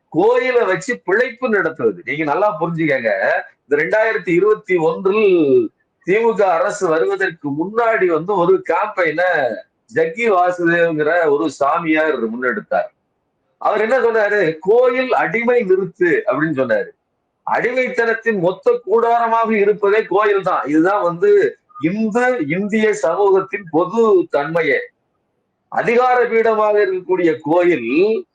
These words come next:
சாதிகளை பிரித்து பிரித்து வைத்து, ஒருத்தனுக்கு கீழே ஒருத்தனை அடுக்கி, அந்த அதிகாரத்தை குவித்து, உச்சபட்சத்துல அதிகாரத்தில் இருக்கக்கூடிய பார்ப்பனர்களை பாதுகாத்தது கோயில்.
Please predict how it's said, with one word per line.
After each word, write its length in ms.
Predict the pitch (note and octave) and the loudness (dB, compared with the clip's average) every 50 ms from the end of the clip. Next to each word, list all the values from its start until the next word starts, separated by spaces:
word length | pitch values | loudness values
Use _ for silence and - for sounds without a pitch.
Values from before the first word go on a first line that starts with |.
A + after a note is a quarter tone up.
| _ _ | _ _
சாதிகளை 880 | _ - - - D#3 E3+ G#3 A#3 B3 A#3+ B3 A#3 G#3+ A3 G#3+ A#3 B3 A#3 | _ -12 -4 -2 0 2 2 2 0 0 -2 -2 0 0 0 0 0 -2
பிரித்து 440 | - - A3 A#3 A3+ - - A3 F3 | 0 -2 0 0 -2 -4 -6 -8 -4
பிரித்து 420 | E3 F#3+ G#3+ A3+ G#3+ - A#3+ A3 | 0 0 0 0 -2 -2 0 2
வைத்து, 560 | F#3+ F3 F3 F3 E3+ - G3 A3+ A3 F#3 F#3 | 2 2 0 -2 -4 0 2 2 4 4 2
ஒருத்தனுக்கு 400 | F#3+ F#3+ A3 G#3 G3+ G3 F#3+ F3+ | 0 0 0 0 0 0 0 0
கீழே 220 | E3+ G3+ G#3+ G#3 G3+ | 2 2 2 4 4
ஒருத்தனை 360 | F3+ F#3 F#3 - F3+ F3 E3 | 2 2 0 0 -2 0 0
அடுக்கி, 800 | D3 C#3 C#3 E3 F3 D#3+ D#3+ D3 B2 A#2+ C3+ E3 F#3+ G#3+ G3 - _ _ _ _ _ _ _ _ _ _ _ _ _ _ | 0 -2 -2 -2 -4 -2 -2 -2 0 2 2 2 2 0 0 -4 _ _ _ _ _ _ _ _ _ _ _ _ _ _
அந்த 280 | - C3 D#3+ F3+ F3 E3+ | -6 -6 -4 -2 -2 -2
அதிகாரத்தை 720 | - D#3 D#3 - B3 B3 B3+ B3 A#3+ A#3 A#3 - G3+ F#3 | 0 0 -2 0 2 2 2 2 2 0 -2 -2 -4 -4
குவித்து, 840 | D#3 - F#3+ G3+ A#3 A3+ - _ - F#3 C4+ - D#3+ D#3+ - - - _ _ - C#3 | -4 -4 -4 -2 -2 -4 -4 _ -2 0 2 2 2 0 -2 -4 -12 _ _ -6 -6
உச்சபட்சத்துல 600 | E3 E3+ - C4 B3 A#3+ A#3+ A#3+ A#3+ A3+ F#3+ G#3+ | -6 -4 0 0 2 2 2 0 0 0 2 2
அதிகாரத்தில் 600 | G#3 G3 F3+ F3+ G3 G3+ G#3+ G#3 G#3 G#3 G3+ G3 | 2 2 0 0 0 0 0 0 0 0 0 2
இருக்கக்கூடிய 420 | G3 F#3+ F3+ E3+ F3 F3 E3+ D#3+ D#3+ | 2 2 0 0 0 0 0 0 0
பார்ப்பனர்களை 760 | D3+ D#3 E3 - - - G#3+ G#3 G3+ G3 F#3 F#3 F#3 F3 D#3 - | 0 0 0 0 -2 -2 -4 -2 0 0 2 2 2 0 0 -2
பாதுகாத்தது 880 | - C#3 D#3 F#3 A3 G#3+ G3+ F#3 F#3 F3 E3+ - - D3+ D#3 G3+ A3+ - | -2 0 0 0 0 0 0 2 2 0 0 0 -2 -2 0 0 -2 -2
கோயில். 360 | - D3 C#3+ C3 A2+ G#2 - | 0 0 0 0 0 -4 -6